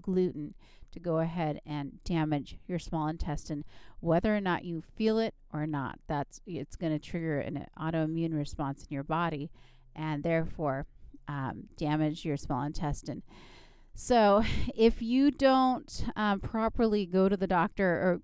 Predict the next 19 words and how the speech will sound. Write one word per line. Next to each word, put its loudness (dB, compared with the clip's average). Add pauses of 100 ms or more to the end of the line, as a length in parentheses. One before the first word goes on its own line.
properly 8
get 2
diagnosed, 2
explain -4
your 0
symptoms -2
to -6
the -2
doctor, 0 (880)
um, 6
and 0
you 0
don't 2
know 6
if 2
you 4
have 4
celiac 0
disease, 0